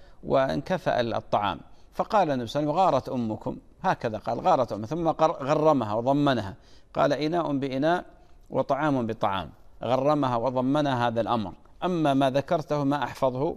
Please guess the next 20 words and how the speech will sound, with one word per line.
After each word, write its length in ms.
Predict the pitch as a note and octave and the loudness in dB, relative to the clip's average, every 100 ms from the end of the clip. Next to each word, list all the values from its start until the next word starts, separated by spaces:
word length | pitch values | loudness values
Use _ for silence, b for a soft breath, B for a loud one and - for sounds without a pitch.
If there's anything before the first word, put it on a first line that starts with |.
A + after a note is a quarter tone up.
| - | -6
ولعلي 360 | - F#3 D#3 A#2 | -4 0 0 2
أراجعه 540 | B2+ B2+ A#2+ C3 A2+ | 2 2 2 -2 -4
إن 60 | G2+ | -6
شاء 220 | - A#2+ | -4 -2
الله، 220 | C3+ C3 | 2 2
أفيدك 400 | A#2 C#3+ C3+ C#3+ - b b b | 2 0 0 -2 -4 b b b
في 80 | - | -6
الحلقات 540 | C3+ B2 A#2 A#2 G#2+ | -2 2 2 2 -2
القادمة. 440 | E2+ - F2 C2 C2 - - - - - - - | -4 -2 -2 -2 -10 -16 -20 -20 -20 -20 -6 -2
أبو 120 | G3 | 0
عبد 180 | E3+ F3 | 0 2
الرحمن 360 | E3 F3+ D#3+ | 0 2 2
يسأل 280 | F3 - A#2+ | 2 0 -2
عن 100 | A#2 | -2
قضية 360 | - C#3 C#3+ C3 | 0 0 0 0
المتن 360 | A#2 C3+ C#3 A2+ | 0 0 0 -2
والإسناد، 540 | A2 G2+ - B2 F#2+ | 0 -2 0 0 0
يقول: 200 | G2+ A#2+ | 0 -2
"كيف 220 | A#2+ E3 C3 | -2 -2 -2
أفرق؟" 380 | A2+ A2 F#2+ | 0 0 0